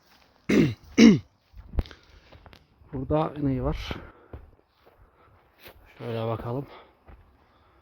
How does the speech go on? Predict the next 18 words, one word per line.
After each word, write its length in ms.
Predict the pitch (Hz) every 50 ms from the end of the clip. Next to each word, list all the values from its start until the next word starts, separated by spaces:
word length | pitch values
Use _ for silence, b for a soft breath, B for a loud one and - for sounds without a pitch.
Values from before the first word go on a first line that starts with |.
| b b b b b b b b _ - -
Buranın 280 | 127 120 117 120 120
bir 180 | 117 120 117 117
devamı 460 | 123 120 117 120 117 120 120 117 120
var 140 | 120 113 107
mı? 200 | 107 113 127 143 143 - - _ _ - - - - - - - - - - - - - - - - - -
Kapı 200 | - 110 - -
gibi 280 | 123 113 113 110 107 104
mi? 200 | 107 120 135 131 - _ _ _ _ _ _ _ _ _ _ _ _ _ - _ _ _ _ _ _ _ _ _ _ _ _ _ - - -
Abi 240 | 123 110 110 123 127
gözük-, 480 | 120 117 113 117 113 - - - -
gözüküyor 520 | - 120 113 110 110 110 - - - 117 110
mu, 140 | 110 113 113
gözükmüyor 540 | - 113 110 110 110 - _ - 113 104 104
mu 140 | 113 123 123
bilemiyorum. 540 | 120 113 117 107 107 104 104 107 131 127 - - - _ _ _ - _ - - b b b b b b b b b b b b b b b - - _ _ _ _ - - _ _ _ _ _ _ _ _ _ _ _ _ _ _ B B B B B B B B B B B B B B B B B B B B B - - - - - - -
Devam 340 | - 139 143 151 147 143 131
edelim. 300 | 123 113 120 120 143 156 - b b b b b b b b b b b _ _ _ - - _ _ _ _ _ _ _ _ _ _ _ _ _ _ _ - - - - -
Şurada 580 | - - - - - - 131 135 151 160 160